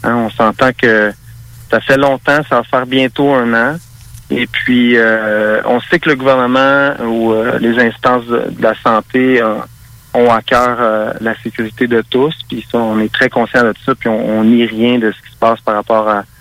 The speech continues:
à la covid actuellement. Puis on veut aussi participer puis être, faire partie prenante de la table, euh,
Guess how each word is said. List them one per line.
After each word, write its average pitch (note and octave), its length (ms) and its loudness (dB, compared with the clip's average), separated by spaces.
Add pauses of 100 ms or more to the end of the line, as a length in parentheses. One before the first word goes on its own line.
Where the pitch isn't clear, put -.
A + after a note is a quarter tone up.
(300)
à A2 100 2
la G#2+ 140 2
covid A2+ 380 0
actuellement. G#2+ 580 -2 (760)
Puis C3 180 2
on B2 100 4
veut C3+ 140 0
aussi C#3 280 -2
participer - 640 -4
puis B2 180 -2
être, A#2 100 -2 (280)
faire A#2 200 -2 (180)
partie - 260 -4
prenante A#2+ 340 2
de A2+ 40 -8
la G#2+ 140 2
table, A#2 260 0 (480)
euh, A2 260 -2